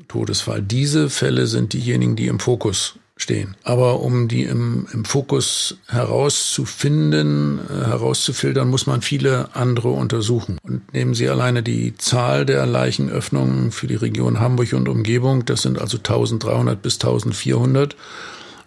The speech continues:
Und es gibt aber in, äh, Hamburg nur etwa dreißig vollendete Tötungsdelikte, äh, im Jahr. Schon daraus kann man ersehen, dass wir sehr viele andere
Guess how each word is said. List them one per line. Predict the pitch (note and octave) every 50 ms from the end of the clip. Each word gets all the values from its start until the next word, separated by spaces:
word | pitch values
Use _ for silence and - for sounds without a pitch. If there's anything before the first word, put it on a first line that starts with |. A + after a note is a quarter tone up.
| _ _
Und | - A#2+
es | A2+ -
gibt | - - B2 -
aber | D3+ C3+ A#2+ C3 B2+ B2 C3+
in, | C3 B2 A#2+ A#2 A2+ A2+ -
äh, | C#3+ C#3 C3+ B2+ B2 - B2+ C#3 - C3+ C3+
Hamburg | A2+ B2 B2+ B2+ A#2+ B2 B2 A#2 G#2 - -
nur | C3 B2+ B2 B2 B2 B2+ C#3
etwa | - - - B2 A#2+
dreißig | - A2+ A#2 A#2+ B2+ - - C3 A2+ -
vollendete | - - C3+ C3+ C3 B2 A#2+ A2+ G2 A#2 -
Tötungsdelikte, | - C3+ C#3 C#3 B2+ F#2+ - A2+ G#2 G2+ F#2+ G2+ - A2+ A2+ G#2+ G#2 G2+ G2 - - _ _ _ _ _ _ - -
äh, | A#2+ - - -
im | B2 A2+ G#2+
Jahr. | G#2+ A2+ A2+ A2+ A2
Schon | - - A#2+ A2+
daraus | A2+ A#2 A2+ A#2 B2 -
kann | - - B2+
man | B2 A#2+ B2
ersehen, | B2+ B2+ A#2 A2 G#2+ A#2+ A#2 B2 C3+ C#3 C3 C3+ - - - - - - - - -
dass | - - A2 -
wir | A#2+ B2+ B2
sehr | A#2+ A2+ B2 B2+ C3 C#3+ D3+ C#3+
viele | - - - C#3+ D3 C#3 C#3 C#3 C#3 -
andere | C3+ C3+ C#3 C#3+ C#3 C3 B2 C3 B2 B2 A#2+ A#2 A#2 A#2